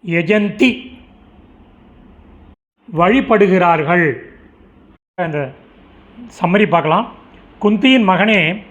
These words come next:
எந்த பக்தர்கள் மற்ற தெய்வங்களையும் நம்பிக்கையுடன் வழிபடுகிறார்களோ, அவர்களும் உண்மையை முழு-, முழுவதும் அறியாமல் என்னையே வழிபடுகிறார்கள்.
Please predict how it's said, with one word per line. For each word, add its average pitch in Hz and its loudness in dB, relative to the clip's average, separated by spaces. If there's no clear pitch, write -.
எந்த 240 0
பக்தர்கள் 233 0
மற்ற 185 0
தெய்வங்களையும் 214 2
நம்பிக்கையுடன் 185 0
வழிபடுகிறார்களோ, 180 0
அவர்களும் 254 0
உண்மையை 214 0
முழு-, 190 2
முழுவதும் 220 0
அறியாமல் 196 2
என்னையே 202 0
வழிபடுகிறார்கள். 151 0